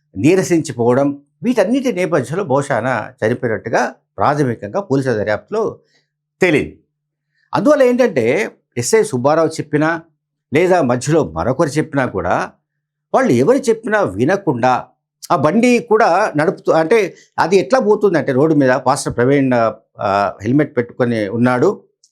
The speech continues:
బుల్లెట్ బండి వెళ్తోంది, but అది సక్రమంగా దారిలో వెళ్తున్నట్టుగా కూడా ఏం లేదు. అంటే మద్యం సేవించిన కారణంగా ఆ బండి బాగా ఊగుతూ ఊగుతూ అతను,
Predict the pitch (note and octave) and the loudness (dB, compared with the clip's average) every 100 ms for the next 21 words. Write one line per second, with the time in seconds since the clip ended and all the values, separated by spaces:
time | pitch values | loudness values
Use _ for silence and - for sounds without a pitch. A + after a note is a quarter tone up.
0 | _ G#2+ D3 B2 B2+ B2+ G#2 A#2 C#3 A#2+ | _ 0 2 2 0 2 2 0 2 2
1 | F#3 A#3+ - G#3 G#3 G#3+ F#3+ G3+ F#3 - | 2 -2 -4 -4 0 2 4 2 2 -6
2 | - - _ - - E3+ C#4+ C4 B3+ A#3 | -20 -20 _ -10 -8 -2 0 2 2 0
3 | D3 F#3+ C4+ C4 G3+ G3+ G3+ E3 F3+ F3+ | 0 2 2 4 2 2 -2 0 -2 0
4 | C#3+ B2 B2 A#2+ C3 B3 G3+ C3+ C3 B2+ | 2 2 2 0 0 2 2 0 -2 0
5 | A#3+ G#3 F#3 F3+ D#3+ D3+ A#2 A#2 G#2+ G#2 | 0 0 0 0 0 -2 -2 -2 -2 -4
6 | E3+ G3 G#2+ E3 B3 F#3+ G3+ - _ _ | -2 0 0 0 4 2 2 -6 _ _
7 | _ C3+ G#3 B3+ - D#3+ G#3 G#3+ F3 F#3+ | _ 0 2 2 2 2 2 2 2 2
8 | F3 F3+ E3 F3+ C#3+ C#3 C3+ A#2 G#2+ | 2 2 2 2 2 2 0 -2 -4